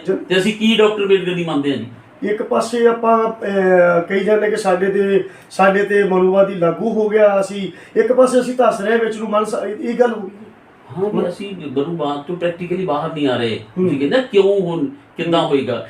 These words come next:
Speaker 1: ਹੂੰ।
Speaker 2: Practically ਅਸੀਂ ਸਾਰੇ ਮਨੋਵਾਦ ਦੀ ਲਪੇਟੇ ਵਿੱਚ ਹਾਂ।
Speaker 1: ਹੂੰ।
Speaker 2: ਔਰ ਉਹਦਾ ਅਸੀਂ ਉਹ ਜ਼ੁਲਮ ਵੀ ਸਹਿਣ ਕਰ ਰਹੇ ਹਾਂ, ਸਾਹਮਣਾ ਵੀ ਕਰਦੇ ਹਾਂ। ਜਦੋਂ ਉਹ ਸਾਡੇ ਜੁੱਤੀਆਂ ਮਾਰਦੇ, ਉਦੋਂ ਅਸੀਂ ਰੌਲਾ ਪਾਉਂਦੇ ਮਨੋਵਾਦ, ਮਨੋਵਾਦ, ਮਨੋਵਾਦ।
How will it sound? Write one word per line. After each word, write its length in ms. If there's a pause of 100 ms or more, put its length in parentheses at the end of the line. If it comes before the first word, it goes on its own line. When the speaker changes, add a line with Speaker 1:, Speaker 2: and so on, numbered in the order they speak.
Speaker 1:
ਹੂੰ। 80
Speaker 2:
Practically 800
ਅਸੀਂ 340
ਸਾਰੇ 360
ਮਨੋਵਾਦ 640
ਦੀ 160
ਲਪੇਟੇ 580
ਵਿੱਚ 280
ਹਾਂ। 280 (760)
Speaker 1:
ਹੂੰ। 220 (380)
Speaker 2:
ਔਰ 140
ਉਹਦਾ 440
ਅਸੀਂ 400
ਉਹ 280 (120)
ਜ਼ੁਲਮ 220
ਵੀ 100
ਸਹਿਣ 360
ਕਰ 120
ਰਹੇ 240
ਹਾਂ, 60 (440)
ਸਾਹਮਣਾ 360
ਵੀ 120
ਕਰਦੇ 340
ਹਾਂ। 80 (260)
ਜਦੋਂ 220
ਉਹ 260
ਸਾਡੇ 260
ਜੁੱਤੀਆਂ 400
ਮਾਰਦੇ, 280
ਉਦੋਂ 260
ਅਸੀਂ 140
ਰੌਲਾ 180
ਪਾਉਂਦੇ 220
ਮਨੋਵਾਦ, 460
ਮਨੋਵਾਦ, 420
ਮਨੋਵਾਦ। 440